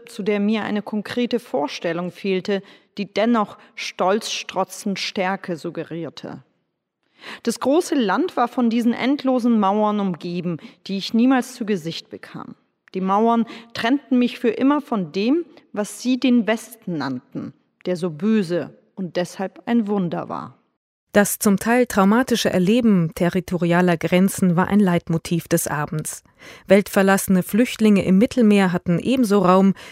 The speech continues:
Speaker 2: wie die Figur des Grenzpolizisten an der mexikanischen Grenze, der mit den Zähnen knirscht. Aus Stress, weil andere sterben, wenn er seinen Job gut macht.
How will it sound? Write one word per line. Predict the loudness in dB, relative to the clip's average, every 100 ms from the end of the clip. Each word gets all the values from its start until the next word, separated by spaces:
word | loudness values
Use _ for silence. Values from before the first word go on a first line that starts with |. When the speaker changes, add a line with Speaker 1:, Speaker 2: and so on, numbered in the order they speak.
| -6
Speaker 2:
wie | 0
die | 0
Figur | 0 2 2 2
des | -2
Grenzpolizisten | -2 2 2 2 0 0 0 0 0 0 0
an | 2
der | 2 2
mexikanischen | 0 -2 -2 0 0 0 0
Grenze, | 2 2 2 0 0
der | 2
mit | 0 0
den | -2
Zähnen | 0 -2 -2 -4
knirscht. | -2 -2 -4 -10 -14 _
Aus | -4 -2
Stress, | 0 2 2 0 -10 -16 -2
weil | 2
andere | 4 4 2
sterben, | 0 2 2 4 2 2
wenn | 0 0
er | 0
seinen | 2 0
Job | 0 -2 -4
gut | -6 -4
macht. | -4 -6 -10 -20